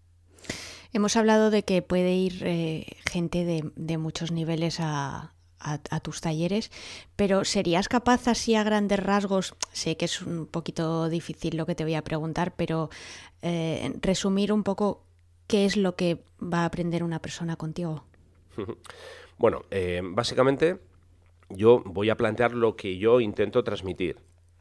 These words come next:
Speaker 2: Eh, luego, si consigo mi, mi cometido o no, eso ya es,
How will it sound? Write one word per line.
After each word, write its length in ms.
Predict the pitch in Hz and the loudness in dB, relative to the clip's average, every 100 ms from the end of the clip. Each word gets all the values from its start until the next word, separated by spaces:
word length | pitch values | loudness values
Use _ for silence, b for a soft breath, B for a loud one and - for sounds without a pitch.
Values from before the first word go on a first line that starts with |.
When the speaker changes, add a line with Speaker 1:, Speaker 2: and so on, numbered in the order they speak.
| - | -16
Speaker 2:
Eh, 260 | 76 67 71 | -10 -10 -6
luego, 200 | 87 107 | -4 -4
si 280 | - 80 | -6 -10
consigo 760 | - 73 - 113 113 113 113 110 - | -8 -8 -4 2 6 8 6 4 -2
mi, 500 | 95 101 92 95 101 | -6 -6 -4 -4 -4
mi 140 | 87 92 | -6 -8
cometido 400 | 101 90 107 92 | -6 -4 -2 0
o 40 | |
no, 140 | 98 107 | 2 0
eso 220 | - 82 | -2 -6
ya 120 | 90 | -6
es, 180 | - | -10